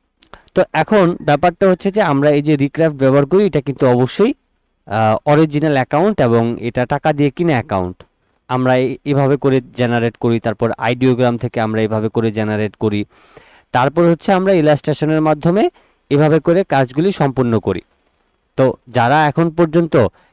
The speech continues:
Adobe স্টকে কাজ করেন ফ্রি ক্রেডিট দিয়ে, তাদের উদ্দেশ্যে বলবো এই কাজগুলি বন্ধ করে দেন।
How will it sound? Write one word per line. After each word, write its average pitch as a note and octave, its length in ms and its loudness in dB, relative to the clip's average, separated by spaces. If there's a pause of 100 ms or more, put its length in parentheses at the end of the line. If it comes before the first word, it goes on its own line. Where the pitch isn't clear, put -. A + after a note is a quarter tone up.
(160)
Adobe D3 340 2
স্টকে D#3+ 340 -2
কাজ D3+ 340 -4
করেন C#3 320 0
ফ্রি E3+ 380 -4
ক্রেডিট D#3+ 320 -4
দিয়ে, D#3+ 200 -2
তাদের C3 320 -2
উদ্দেশ্যে C3 380 -2
বলবো C#3 260 -2
এই D3+ 120 0
কাজগুলি A#2 420 -4
বন্ধ A#2 280 0
করে D3 280 2
দেন। G3 140 0